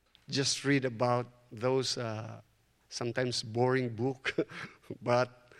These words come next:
right now it's not boring, uh, because I, I, I have a great journey with this book, the Leviticus, and then I come to the First Chronicle.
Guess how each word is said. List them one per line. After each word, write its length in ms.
right 240
now 160
it's 200
not 120
boring, 420
uh, 180
because 320
I, 480
I, 520
I 100
have 240
a 60
great 400
journey 400
with 200
this 220
book, 260
the 100
Leviticus, 1000
and 240
then 480
I 120
come 300
to 100
the 140
First 420
Chronicle. 600